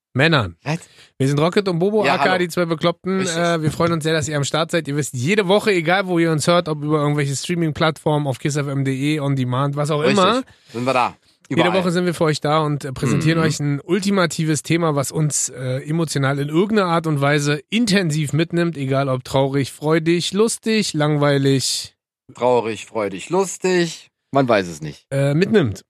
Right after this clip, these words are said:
Speaker 2: Ja.
Speaker 1: Und, äh, wir hatten schon die unterschiedlichsten Themen, könnt ihr übrigens alle nochmal checken auf kiss F M punkt D E.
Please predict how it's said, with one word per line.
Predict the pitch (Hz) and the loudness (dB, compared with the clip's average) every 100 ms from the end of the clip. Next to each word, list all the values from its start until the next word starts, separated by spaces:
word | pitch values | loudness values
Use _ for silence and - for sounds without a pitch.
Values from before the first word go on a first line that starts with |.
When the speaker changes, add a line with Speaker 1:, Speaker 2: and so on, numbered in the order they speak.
| - | -2
Speaker 2:
Ja. | 113 | 0
Speaker 1:
Und, | 170 165 160 151 | 2 2 2 0
äh, | - 151 151 | -2 -2 0
wir | 147 | 2
hatten | 190 214 | 2 0
schon | 233 | 0
die | 214 | 2
unterschiedlichsten | 202 220 220 202 208 175 170 | 2 2 0 0 -2 -2 0
Themen, | 196 220 | 0 -2
könnt | 175 175 | -2 -2
ihr | |
übrigens | 170 165 | -2 -2
alle | 165 170 | -2 -2
nochmal | 165 156 | 0 0
checken | 143 180 170 | 0 0 0
auf | 139 | -2
kiss | - 160 | -2 -2
F | 147 | -2
M | 151 143 | -2 0
punkt | 147 131 | 0 0
D | 131 156 | 0 2
E. | 143 | 2